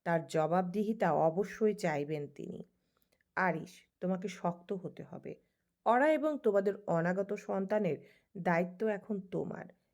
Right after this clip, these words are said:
কিচ্ছু হবে না ওদের। কেঁদো না আরিশ, লক্ষ্মী ছেলে আমার।"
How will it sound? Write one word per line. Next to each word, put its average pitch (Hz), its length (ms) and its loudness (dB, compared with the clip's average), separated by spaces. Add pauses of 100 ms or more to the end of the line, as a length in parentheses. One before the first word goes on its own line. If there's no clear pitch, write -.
(160)
কিচ্ছু 320 380 -6
হবে 180 320 -4
না 120 120 -6
ওদের। 135 300 -4 (580)
কেঁদো 262 260 2
না 147 220 0
আরিশ, 185 360 -4 (280)
লক্ষ্মী 196 420 -2
ছেলে 233 340 0
আমার।" 233 280 0